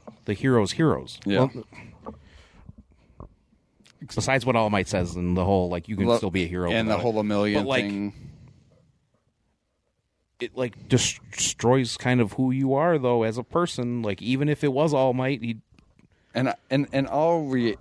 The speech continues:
Speaker 2: like, honesty, like, a person's identity in this show
Speaker 1: You're tied
Speaker 2: is
Speaker 1: to that.
Speaker 2: their
Speaker 1: Your
Speaker 2: quirk.
Speaker 1: quirk is part of your identity.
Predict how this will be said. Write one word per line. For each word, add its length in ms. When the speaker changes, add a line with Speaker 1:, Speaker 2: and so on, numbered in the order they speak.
Speaker 2:
like, 180
honesty, 540
like, 360
a 60
person's 460
identity 840
in 220
this 160
show 260
Speaker 1:
You're 80
tied 320
Speaker 2:
is 200
Speaker 1:
to 60
that. 60
Speaker 2:
their 300
Speaker 1:
Your 120
Speaker 2:
quirk. 0
Speaker 1:
quirk 80
is 140
part 260
of 80
your 120
identity. 500